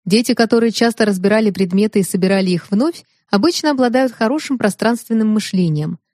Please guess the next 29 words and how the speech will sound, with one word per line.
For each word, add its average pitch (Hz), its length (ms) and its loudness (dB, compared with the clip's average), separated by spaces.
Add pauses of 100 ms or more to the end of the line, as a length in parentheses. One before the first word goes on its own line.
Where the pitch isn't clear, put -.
(140)
как 196 180 0
и - 20 2
дети, 330 280 2
занимавшиеся 277 800 2
определёнными 220 640 0
видами 196 340 0
спорта. 175 580 -6 (400)
Возьмём, 202 400 2
к - 80 -18
примеру, 240 340 2
баскетбол. 233 600 -2 (240)
Игрок 202 340 2
должен, 196 380 2
находясь 202 440 0
в 196 80 -8
любом 208 320 0
месте 165 280 -2
площадки, 294 600 -2
уметь 254 360 0
вообразить 254 480 0
себе 247 240 0
дугу, 196 400 0 (180)
по 196 120 0
которой 180 360 0
мяч 190 400 -2
гарантированно 254 800 0
попадёт 180 420 0
в - 60 -20
корзину. 160 580 -2